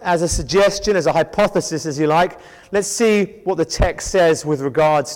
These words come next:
to it. Now, firstly, let's talk about why this was a test. Why was this a test? I mean, they could have asked him a whole number of questions about a whole number of topics. Why was this a test?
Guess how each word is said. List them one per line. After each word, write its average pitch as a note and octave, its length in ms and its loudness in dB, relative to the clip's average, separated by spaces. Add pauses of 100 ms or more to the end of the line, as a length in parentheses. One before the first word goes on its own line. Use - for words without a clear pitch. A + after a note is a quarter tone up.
(120)
to D3+ 140 -2
it. G2+ 120 -6 (1500)
Now, G#3 160 2
firstly, A3+ 640 2
let's G3+ 220 2
talk G#3 380 2
about F#3 420 0
why G#3+ 640 2 (160)
this F#3+ 260 -2
was F#3 300 0 (120)
a E3+ 120 -8
test. - 520 -8 (340)
Why C#4+ 240 0
was B3+ 180 0
this G3+ 180 -2
a F3+ 60 -8
test? - 460 -8 (760)
I F#3+ 140 -4
mean, G3 320 0 (720)
they E3+ 300 -6
could G3+ 160 0
have F3 100 2
asked F3+ 280 2
him F#3+ 100 0
a F#3 40 2
whole G#3+ 160 2
number B3+ 340 2
of F#3 100 0
questions D#3+ 340 0
about E3 140 0
a - 20 -4
whole F3 120 0
number G3+ 440 0
of D#3+ 100 0
topics. D3 420 -2
Why F3 240 2
was F#3+ 160 2
this E3 140 -4
a D#3+ 40 -12
test? - 360 -4